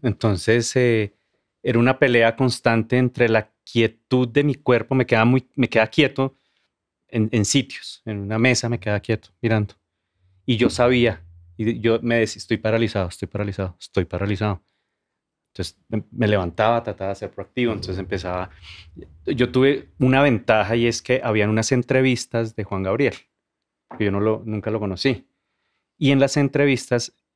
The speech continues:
eran, eran muy interesantes porque él empezaba como Juan Gabriel,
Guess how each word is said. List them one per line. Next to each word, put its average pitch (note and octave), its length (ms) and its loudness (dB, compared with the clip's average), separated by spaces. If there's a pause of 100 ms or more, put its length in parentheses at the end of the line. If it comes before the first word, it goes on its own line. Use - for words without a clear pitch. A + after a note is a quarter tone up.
(100)
eran, G#2 320 -2
eran G#2+ 220 -2
muy A#2 120 4
interesantes G#2+ 600 0
porque - 260 -4
él G2+ 100 2
empezaba A2+ 760 2 (160)
como A2 280 0
Juan A#2 280 0
Gabriel, A2+ 520 0